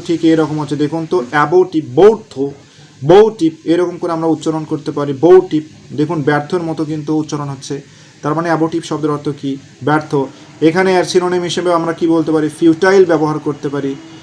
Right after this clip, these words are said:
রাইট? এরপরে আমরা ব্যারেন ব্যবহার করতে পারি। ব্যারেন মানে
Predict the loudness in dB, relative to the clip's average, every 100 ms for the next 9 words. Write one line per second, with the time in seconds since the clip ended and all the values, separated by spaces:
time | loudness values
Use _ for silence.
0 | -20 -20 -20 -4 0 0 0 -2 -2 2
1 | 2 2 0 0 2 2 2 2 2 0
2 | -2 -2 -4 -2 -2 0 0 0 0 -4